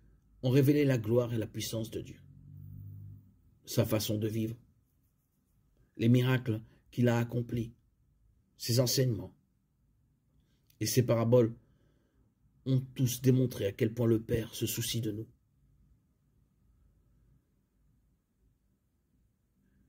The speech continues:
La façon de connaître le Père et d'avoir une relation avec lui et de connaître le Fils, qui est la plénitude de la révélation que Dieu a de lui-même.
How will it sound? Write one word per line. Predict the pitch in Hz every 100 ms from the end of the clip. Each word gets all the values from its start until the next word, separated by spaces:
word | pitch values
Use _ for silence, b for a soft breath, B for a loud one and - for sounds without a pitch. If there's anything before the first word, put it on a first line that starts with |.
| _ _
La | -
façon | 107 135 180 185
de | 151
connaître | 143 143 160 -
le | 120
Père | 120 165 143
et | 117
d'avoir | 120 123
une | 131
relation | 120 127 123 135
avec | 131 127
lui | 139 143 - B
et | 120
de | 131
connaître | 135 131 135 131
le | 123
Fils, | - 139 - - _ _ _ _ _
qui | - 139
est |
la | 127
plénitude | - 120 117 120 123 120 - _ _ _ 107
de | 120
la | 117
révélation | 120 120 117 120
que | 123
Dieu | 117 117 123
a | -
de | 101 95
lui-même. | 98 90